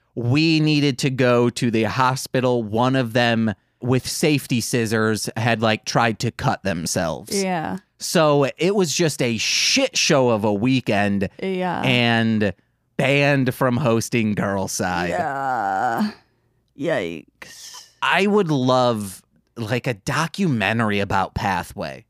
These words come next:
Speaker 1: Ju-, I don't know <laughs> what, what it would be or who it would, or I guess, like, hey, this is teen drug use and that's, like, the main message we're trying to get across. But it was so fun that every single weekend, I know I've talked about it before on this podcast and I think What the Hell Mouth,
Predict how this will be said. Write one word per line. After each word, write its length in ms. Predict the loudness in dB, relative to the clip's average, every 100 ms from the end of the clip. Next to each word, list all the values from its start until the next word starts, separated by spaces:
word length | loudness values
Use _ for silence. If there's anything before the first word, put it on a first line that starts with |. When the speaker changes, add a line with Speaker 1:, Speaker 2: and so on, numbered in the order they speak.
| _ _ -8
Speaker 1:
Ju-, 200 | -4 -2
I 140 | 0 2
don't 180 | 2 2
know 120 | 2
<laughs> 260 | 2 0
what, 300 | -2 0 0
what 320 | 0 2 2 2
it 140 | 2
would 320 | 0 0 0
be 240 | 0 2 4
or 220 | 4 2
who 320 | 2 2 4
it 100 | 2
would, 200 | 0 0
or 140 | 0 2
I 100 | 2
guess, 220 | 0 0
like, 160 | 0 -2 -6 -2
hey, 200 | 2 2
this 220 | 2 0
is 320 | 0 0 -4 -10 _ _ _
teen 320 | -2 0 2
drug 380 | 2 2 2 0
use 400 | 0 0 0 -2 -6
and 640 | -2 0 2 2 2 0 -2
that's, 360 | 0 -2 -2 -2
like, 200 | -2 0
the 80 |
main 480 | 0 2 0 0 2
message 380 | 2 0 -2 -2
we're 120 | -2
trying 340 | -2 0 0 0
to 80 | -2
get 200 | -2 -4
across. 680 | -6 -4 -2 2 2 0 -10 _ _ _ _ _ -2
But 240 | 0 2
it 80 | 2
was 160 | 0
so 380 | -2 -2 0 0
fun 580 | -2 -2 0 2 2 0
that 340 | 2 2 0 0
every 320 | 0 0 -2
single 360 | 0 0 2 0
weekend, 440 | 0 0 0 0
I 60 | 2
know 160 | 2
I've 120 | 0
talked 280 | 0 -2 -2
about 220 | 0 0 0
it 60 | -2
before 280 | -2 0
on 160 | 0 2
this 180 | 0 -2
podcast 800 | -2 -2 -2 -2 0 0 -4 -4
and 200 | -2 -2
I 60 |
think 240 | -2 -2 -2
What 160 | -2
the 80 | -2
Hell 200 | 0 2
Mouth, 260 | 2 0